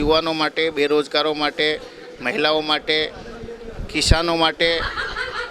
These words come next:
અને આર્થિક રીતે પછાત તમામ સમાજના એસ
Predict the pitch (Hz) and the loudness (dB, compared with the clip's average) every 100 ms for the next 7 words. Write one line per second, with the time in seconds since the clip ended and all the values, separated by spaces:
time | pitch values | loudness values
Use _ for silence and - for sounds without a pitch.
0 | 165 196 233 196 139 - - - 151 165 | 2 4 4 2 -2 -10 -16 -2 2 2
1 | 151 190 151 175 170 180 170 156 170 175 | 4 0 2 -2 2 2 4 4 4 2
2 | - - - - - - 156 160 196 185 | -2 -14 -12 -10 -10 -2 2 4 2 2
3 | 170 175 170 175 175 - - - 143 | 2 2 2 2 0 -2 -8 -2 0